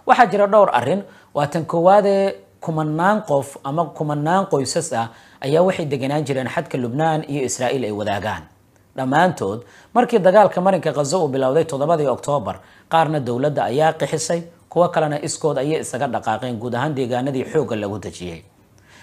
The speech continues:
Israa'iil marka waxay dareemaysaa cadaadis xooggan. Iyadoo dagaalka ka soconaya marinka Gaza uu burbur dhaqaale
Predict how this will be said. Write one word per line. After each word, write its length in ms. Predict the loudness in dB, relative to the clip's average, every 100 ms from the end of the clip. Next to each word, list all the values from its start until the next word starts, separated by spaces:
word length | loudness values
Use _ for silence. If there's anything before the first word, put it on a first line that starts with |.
| -8
Israa'iil 340 | -2 4 4 4
marka 220 | 2 0
waxay 180 | 0 0
dareemaysaa 600 | 2 4 2 0 2 2
cadaadis 400 | 4 2 0 -4
xooggan. 400 | -6 -8 -10 -14 -18 _ _ _ _ _ _
Iyadoo 300 | 2 4 4
dagaalka 440 | 2 2 2 2 -4
ka 120 | -4
soconaya 460 | -2 -2 -2 0
marinka 340 | 0 0 -2 -4
Gaza 320 | -4 -4 -6 -8 -20 -8
uu 100 | 0
burbur 320 | 2 2 0
dhaqaale 400 | 0 2 2 4